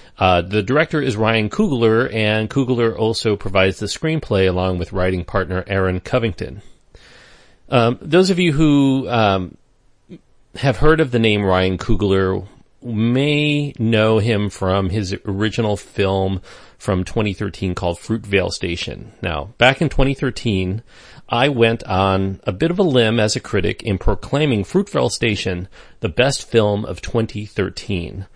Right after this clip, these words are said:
Uh, that was the debut film, uh, for Coogler, and he was a previously unknown director, and yet, for me, no other film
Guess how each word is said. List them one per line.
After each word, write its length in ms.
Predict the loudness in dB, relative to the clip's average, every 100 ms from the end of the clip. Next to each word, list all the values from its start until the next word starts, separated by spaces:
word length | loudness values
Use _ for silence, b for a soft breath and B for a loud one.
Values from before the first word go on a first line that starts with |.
| b b b
Uh, 280 | -4 -2 -2 -6
that 300 | 0 2 4
was 200 | 0 0
the 100 | -2
debut 400 | 0 0 -2 -2
film, 480 | 2 2 2 -2 -8 -14 -16 -6
uh, 240 | 0 0 0
for 320 | -2 2 2
Coogler, 680 | 4 4 6 6 4 2 2
and 440 | 2 2 2 0
he 180 | -2 0
was 180 | 0 0
a 120 | 2
previously 560 | 6 6 4 -2 -4 -2
unknown 560 | 0 2 2 2 -2 -8 b b b _
director, 520 | 0 2 2 0 -2 0
and 440 | 0 2 0 -2 0
yet, 380 | 4 6 4 0 -20 -20 _ -20 -20 -20 -12
for 160 | -2 2
me, 460 | 2 2 0 -4 -8 -18 -20 -20 -20 _ -20 _ -20 -6 4
no 280 | 6 6
other 180 | 6 2
film 500 | -2 2 4 4 0